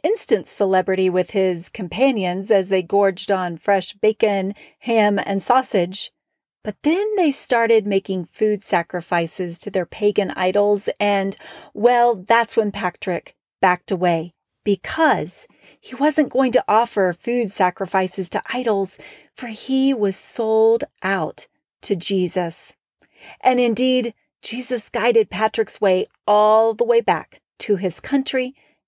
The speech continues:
and his family. Returning home as a Christ follower, Patrick grew in his newfound faith. He studied God's word and he committed to vocational ministry. And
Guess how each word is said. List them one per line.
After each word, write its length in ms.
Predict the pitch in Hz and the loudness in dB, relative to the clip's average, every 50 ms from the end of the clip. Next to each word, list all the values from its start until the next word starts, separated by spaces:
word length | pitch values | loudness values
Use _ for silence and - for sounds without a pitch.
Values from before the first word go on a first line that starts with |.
| _ _ _ | _ _ _
and 140 | - 220 208 | 0 0 0
his 180 | 196 180 175 - | 0 -2 -4 -2
family. 560 | - 208 190 190 190 180 175 180 180 180 202 _ _ _ _ _ _ _ _ _ _ _ | -2 0 0 0 -2 -4 -6 -8 -8 -10 -12 _ _ _ _ _ _ _ _ _ _ _
Returning 560 | 214 226 233 - - 247 262 262 247 247 233 | -2 -2 -2 0 0 0 2 2 2 2 0
home 320 | 214 - 240 233 233 240 233 | 0 2 2 2 2 0 0
as 140 | 226 202 - | -2 -2 -2
a 40 | |
Christ 460 | 175 - - - 214 226 240 - - - | -4 -4 -2 0 0 0 0 -2 -4 0
follower, 540 | - 240 233 240 240 240 247 240 240 247 - - - _ _ _ _ | 0 2 4 4 4 4 4 2 2 -2 -4 -12 -20 _ _ _ _
Patrick 680 | - - 233 247 254 - - - 269 262 - - - _ _ _ - | -6 -4 -2 -2 -2 -4 -4 -2 -2 -2 -2 -4 -10 _ _ _ -8
grew 480 | - 196 196 202 202 196 202 208 208 - | -4 0 2 4 4 4 4 2 0 0
in 140 | - 190 185 | -2 -4 -4
his 260 | 170 175 190 170 - | -4 -4 -6 -4 -4
newfound 720 | 190 185 190 202 214 214 - - 220 190 185 185 185 180 - | -2 -2 0 -2 -2 -4 -4 -2 -2 -2 0 -2 -4 -6 -8
faith. 500 | - - - 180 175 175 170 - - - _ _ _ _ _ _ _ | -6 -2 -2 0 0 -2 -4 -6 -12 -20 _ _ _ _ _ _ _
He 180 | _ - - 202 | _ -8 -6 -4
studied 460 | 175 - - - 202 208 214 220 175 | -4 -2 0 2 4 4 4 2 2
God's 400 | - 202 165 170 165 - - - | 2 2 2 2 0 -4 -6 -6
word 460 | 226 240 285 302 294 294 285 277 269 - - | -2 2 2 4 4 4 4 2 2 0 -2
and 140 | 202 190 185 | -4 -4 -4
he 140 | 202 240 220 | -4 -6 -8
committed 600 | - - 190 185 190 202 208 214 233 233 233 - - _ _ _ _ _ | -8 -6 -6 -2 0 2 4 4 4 2 0 -2 -8 _ _ _ _ _
to 80 | - 208 | -4 -4
vocational 920 | 190 233 - 180 - - - 220 220 220 208 - 220 214 208 202 202 196 - _ - | -2 0 -2 -2 -2 -2 -2 -2 0 0 -2 -4 -4 -2 -2 -2 -4 -6 -10 _ -8
ministry. 640 | 185 185 185 185 185 175 - - 185 165 160 170 - _ _ _ _ _ _ _ _ _ _ _ _ _ - | -4 -4 -4 -4 -4 -4 -6 -6 -6 -6 -8 -10 -12 _ _ _ _ _ _ _ _ _ _ _ _ _ -8
And 220 | 214 220 208 202 | -6 -4 -4 -4